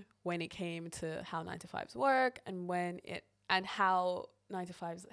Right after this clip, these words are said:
helped me build my character, because I used to be very anti-work, very anti nine-to-five,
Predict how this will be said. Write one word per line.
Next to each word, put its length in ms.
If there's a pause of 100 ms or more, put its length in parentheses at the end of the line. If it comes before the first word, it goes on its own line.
helped 300
me 100
build 360
my 100
character, 560
because 460 (640)
I 300
used 360
to 60
be 160
very 340
anti-work, 640
very 180
anti 240
nine-to-five, 760